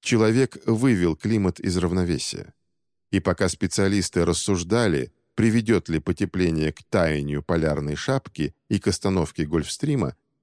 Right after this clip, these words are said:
он уже остановился, потому что его остановили Ир. Они остановили странствие частичек. Они остановили обогрев Европы. Они остановили будущее самозваной божьей расы.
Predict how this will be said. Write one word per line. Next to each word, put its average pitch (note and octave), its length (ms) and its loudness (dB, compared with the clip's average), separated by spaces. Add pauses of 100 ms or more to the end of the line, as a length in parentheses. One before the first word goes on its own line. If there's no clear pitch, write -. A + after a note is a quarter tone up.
он E3+ 160 4
уже D#3 260 4
остановился, C#2 800 -4 (240)
потому F#2 340 2
что - 200 -2
его F#2 260 2
остановили F2+ 840 0 (240)
Ир. G#2+ 460 0 (720)
Они E3+ 260 4
остановили C#3+ 640 2
странствие A2+ 640 -2
частичек. - 720 -6 (360)
Они G2+ 260 4
остановили G#2+ 580 2
обогрев G#2+ 560 0
Европы. A2 640 0 (320)
Они F#2 220 2
остановили G2 600 2
будущее F#2 720 0
самозваной A2 720 0
божьей G2 500 2
расы. D#2+ 400 -4